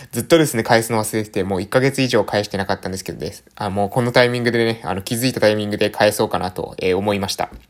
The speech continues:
で、えー、来た内容に関しては、ディージェー特命さんっていう方からの、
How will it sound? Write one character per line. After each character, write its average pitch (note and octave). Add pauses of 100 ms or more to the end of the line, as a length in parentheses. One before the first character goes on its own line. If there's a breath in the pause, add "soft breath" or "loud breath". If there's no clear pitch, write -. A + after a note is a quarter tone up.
(120)
で、 G2
え -
ー、 G2
来 -
た F3+
内 E3+
容 E3
に E3
関 D#3+
し D3
て A2+
は、 G2
デ G#2
ィ E3+
ー -
ジ D#3+
ェ C#3+
ー A#2
特 A#2+
命 A#2+
さ A#2
ん A#2
っ -
て -
い F#2+
う G2+
方 A2
か G#2
ら F#2+
の、 A2+